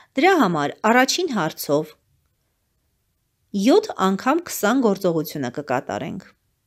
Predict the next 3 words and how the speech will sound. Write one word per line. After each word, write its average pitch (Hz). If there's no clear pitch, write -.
Կստանանք 254
հարյուր 214
քառասուն։ 156